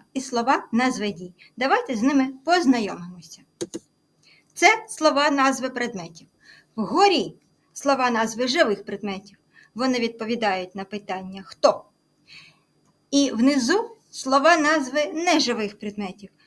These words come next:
Вони відповідають на питання «що?». Всі ці слова, назви предметів, позначаються ось такою прямою горизонтальною рискою.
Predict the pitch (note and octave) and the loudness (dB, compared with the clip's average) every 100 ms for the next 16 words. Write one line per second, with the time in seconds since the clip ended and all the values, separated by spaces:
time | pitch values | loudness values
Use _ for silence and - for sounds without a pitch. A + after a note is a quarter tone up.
0 | _ - A#3+ D4+ G4+ F4+ - A#3 A#3+ C#4+ | _ -4 0 2 4 2 0 -2 2 2
1 | C#4 A3 G#3 A#3+ B3+ A#3 - - F#3 - | 2 -2 -4 0 0 0 -2 -4 -8 -14
2 | _ _ _ _ - - C#4+ A#3 - - | _ _ _ _ -10 -2 0 0 -4 -6
3 | A3+ - A3+ B3+ G#4 A#4 - A3 G#3+ G3+ | -6 -4 0 4 4 2 -2 0 0 -4
4 | G3+ A3 G#3 F3 - F#2 _ _ _ C4+ | -4 -4 -4 -6 -10 -20 _ _ _ 2
5 | C#4+ E4+ F4+ G4+ G#4 G4+ C4+ C4+ - - | 2 2 2 4 4 0 -6 -6 -6 2
6 | G4+ G4 D4 C#4 D#4+ D#4+ D4 D4 A#3 A#3 | 2 4 2 2 2 2 0 -2 0 4
7 | B3 C#4 C4+ C4+ F#3 G#3 G#3 G#3 G3+ G#3+ | 4 4 2 -2 -4 -2 -2 -2 -4 -4
8 | G#3+ G3+ G3 G3+ G3+ F#3 - - G#3 | -2 -2 -6 -8 -8 -8 -10 -14 -20